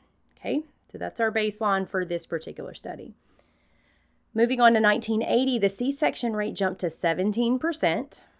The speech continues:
so eleven percentage points higher. The abnormal placenta rate was four per ten thousand, so that went up one per ten thousand. And the maternal morbidity rate, uh,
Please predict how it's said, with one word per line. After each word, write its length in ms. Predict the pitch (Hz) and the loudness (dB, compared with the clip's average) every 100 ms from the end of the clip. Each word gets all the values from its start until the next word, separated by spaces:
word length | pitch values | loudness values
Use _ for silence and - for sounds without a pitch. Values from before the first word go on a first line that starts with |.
| _ | _
so 300 | - 156 151 | -8 -6 -4
eleven 520 | 156 165 202 233 233 _ _ | -4 -2 -2 -2 -4 _ _
percentage 460 | 226 208 214 208 - | -6 -4 -4 -6 -4
points 240 | 226 233 | -6 -4
higher. 400 | 175 156 160 294 _ _ _ _ _ _ _ - | -2 -2 -2 -6 _ _ _ _ _ _ _ -4
The 120 | 202 | 2
abnormal 800 | 190 208 226 220 220 220 214 208 208 | 6 6 4 -2 0 2 2 0 0
placenta 480 | 214 196 208 208 202 | -2 0 2 4 4
rate 360 | 196 190 - 175 | 4 2 0 0
was 320 | 165 151 - _ _ - | 2 2 -2 _ _ -2
four 300 | 320 349 294 | 2 2 2
per 220 | - 202 | -2 -4
ten 260 | 196 165 | -4 -4
thousand, 500 | 151 151 147 - 208 196 | -2 -2 -2 -4 -8 -6
so 80 | |
that 120 | 160 190 | -6 -2
went 160 | 202 | 0
up 160 | 226 220 | 0 0
one 320 | 220 240 262 | 0 2 2
per 140 | 269 | -2
ten 260 | - 277 294 | -2 0 0
thousand. 460 | 185 160 156 190 240 _ _ _ _ _ _ _ _ _ _ - | 0 -2 -4 -10 -12 _ _ _ _ _ _ _ _ _ _ -2
And 120 | 190 | 0
the 60 | 196 | 2
maternal 360 | 190 190 175 | 0 0 2
morbidity 540 | 185 190 311 415 381 208 | 0 0 0 2 2 4
rate, 220 | 180 | 4
uh, 80 | 180 | 4